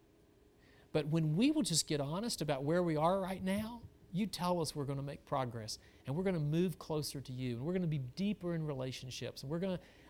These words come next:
the challenges will be there, but the opportunity to experience your peace, your harmony, the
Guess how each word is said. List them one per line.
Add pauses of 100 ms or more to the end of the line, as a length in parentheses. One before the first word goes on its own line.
(160)
the
challenges
will
be
there, (2000)
but
the
opportunity
to
experience
your
peace,
your
harmony,
the